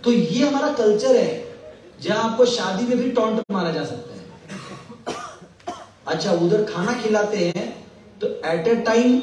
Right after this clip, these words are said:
आपको सात सौ आठ सौ रसगुल्ला खिला भी नहीं छोड़ते नहीं। ऐसा,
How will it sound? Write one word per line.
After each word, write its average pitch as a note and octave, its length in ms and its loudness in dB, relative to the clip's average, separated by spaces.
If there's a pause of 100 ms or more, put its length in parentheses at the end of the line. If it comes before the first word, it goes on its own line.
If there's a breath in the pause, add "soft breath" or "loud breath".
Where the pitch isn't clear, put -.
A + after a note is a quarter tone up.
आपको G3 720 2
सात F#3+ 320 -4
सौ A#3 120 -2
आठ G#3+ 140 -2
सौ A3+ 100 0
रसगुल्ला G3 360 0
खिला F#3 220 -2
भी F#3 80 -2
नहीं E3 120 -4
छोड़ते C#3+ 240 -8
नहीं। - 160 -12 (1400)
ऐसा, - 140 -2